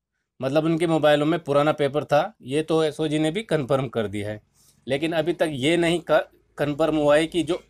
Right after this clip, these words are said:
तीन मार्च को पेपर हुआ था, क्या वो एग्जाम शुरू होने से पहले इन लोगों के पास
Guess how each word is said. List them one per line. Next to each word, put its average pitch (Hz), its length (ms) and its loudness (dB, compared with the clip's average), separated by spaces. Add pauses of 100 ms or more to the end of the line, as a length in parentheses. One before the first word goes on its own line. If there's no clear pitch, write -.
(380)
तीन 147 160 0
मार्च 165 260 2
को 156 80 -6
पेपर 135 300 0
हुआ 143 200 4
था, 151 140 2
क्या 151 200 2
वो 156 100 4
एग्जाम 139 340 0
शुरू 160 200 -4
होने 151 200 -2
से 143 140 -4
पहले 147 360 2 (100)
इन 160 120 0
लोगों 147 260 2
के 139 100 -2
पास 143 360 0